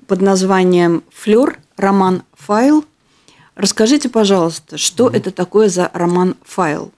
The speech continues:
Speaker 2: Э, значит, ну, вообще, э, эта книга уже, это третий заход мой с этой книгой, потому что она, э, один раз должна уже была выйти в одном издательстве, и более того, э, в одном из журналов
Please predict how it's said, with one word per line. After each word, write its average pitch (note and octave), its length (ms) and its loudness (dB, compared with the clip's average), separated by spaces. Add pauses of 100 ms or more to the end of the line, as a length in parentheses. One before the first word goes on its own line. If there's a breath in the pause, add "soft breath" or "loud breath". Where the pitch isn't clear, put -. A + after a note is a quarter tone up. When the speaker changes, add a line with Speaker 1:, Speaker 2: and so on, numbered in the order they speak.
(720 soft breath)
Speaker 2:
Э, B2 320 2
значит, B2 380 -2
ну, D#3 100 4
вообще, D3 500 0
э, C3 420 0
эта C3 200 -4
книга C3 360 -2
уже, A#2+ 240 0
это A#2 200 -4
третий A#2 380 -4
заход A2 440 -4
мой G2+ 320 -2
с - 140 -16
этой A2 220 -4
книгой, C#3 360 -2
потому G#2+ 500 -4
что G2+ 380 -4 (480 soft breath)
она, A#2 440 0
э, A#2 480 -2
один A#2+ 320 -2
раз G#2+ 180 -4
должна G#2+ 380 -4
уже G2+ 220 -6
была G#2 260 -4
выйти G#2 400 -4
в G2 140 -8
одном G2+ 340 -2
издательстве, G#2 680 -6
и - 20 -2
более G2+ 360 0
того, G2 440 -4 (540 loud breath)
э, G#2 680 -2
в G2 140 -8
одном G#2 300 -2
из F#2+ 60 -4
журналов F#2+ 580 -4